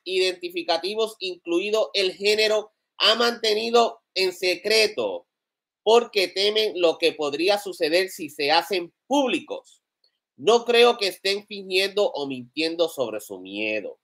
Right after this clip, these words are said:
dijo. Esta persona descubri-, eh, descubrió este material accidentalmente. No era algo que, eh, esperaba encontrar.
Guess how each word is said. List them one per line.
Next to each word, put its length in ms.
dijo. 500
Esta 380
persona 420
descubri-, 560
eh, 320
descubrió 720
este 340
material 560
accidentalmente. 1400
No 220
era 340
algo 260
que, 340
eh, 380
esperaba 960
encontrar. 760